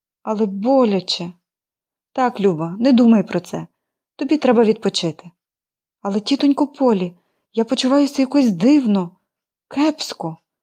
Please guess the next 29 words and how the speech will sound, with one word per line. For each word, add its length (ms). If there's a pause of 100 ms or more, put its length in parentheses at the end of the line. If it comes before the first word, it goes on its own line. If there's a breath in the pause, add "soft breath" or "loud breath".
(500)
Мої 220
ноги, 500 (140)
я 140
їх 140
зовсім 420
не 80
відчуваю. 680 (460)
Зовсім!» 840 (840)
Міс 180
Полі 280
кинула 380
благальний 520
погляд 380
на 80
медсестру, 720 (500 soft breath)
на 100
силу 280
встала 520
і 160
відвернулася. 800 (840)
Медсестра 560
швидко 400
підійшла 420
до 100
ліжка. 420 (880)
«Давайте 380
поговоримо 600
з 80
вами», — 320